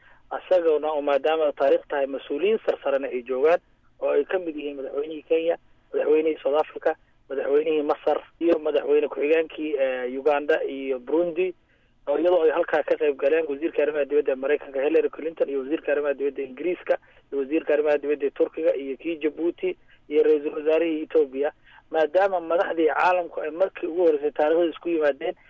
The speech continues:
inuu madaxweynuhu khudbad ka jeediyo ayay codsadeen. Madaxweynuhuna, isagoo loo ixtiraamayo dalka iyo qaranka Soomaaliya, inuu madaxweynihii qaranka yahay, xaalad dambana ay tahay, ayuu waqtigiisii qaaliga ah geliyey, ku soo xirmay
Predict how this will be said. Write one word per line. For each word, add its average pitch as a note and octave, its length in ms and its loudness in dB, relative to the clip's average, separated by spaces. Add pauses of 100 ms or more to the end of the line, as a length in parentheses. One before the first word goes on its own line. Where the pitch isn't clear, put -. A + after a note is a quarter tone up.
(240)
inuu E3 220 2
madaxweynuhu D#3 680 2
khudbad - 320 -10
ka D#3 80 0
jeediyo C#3+ 380 0
ayay C#3+ 240 2
codsadeen. F3 380 2 (380)
Madaxweynuhuna, E3 760 2 (340)
isagoo E3 300 4
loo D3+ 180 2 (140)
ixtiraamayo D#3+ 600 0
dalka D#3+ 420 0
iyo D3 120 -2
qaranka D#3 440 -4
Soomaaliya, C#3+ 340 -2
inuu D#3 100 -6
madaxweynihii D3+ 460 0
qaranka D3+ 240 -4
yahay, D#3+ 160 0 (360)
xaalad D#3 280 2
dambana D#3+ 400 0
ay C#3 60 2
tahay, C#3+ 220 -2 (120)
ayuu E3+ 400 -2
waqtigiisii D#3 600 -4
qaaliga D#3 380 0
ah C#3 120 -2
geliyey, E3+ 300 -2 (360)
ku - 160 -2
soo D#3 220 2 (100)
xirmay E3+ 360 0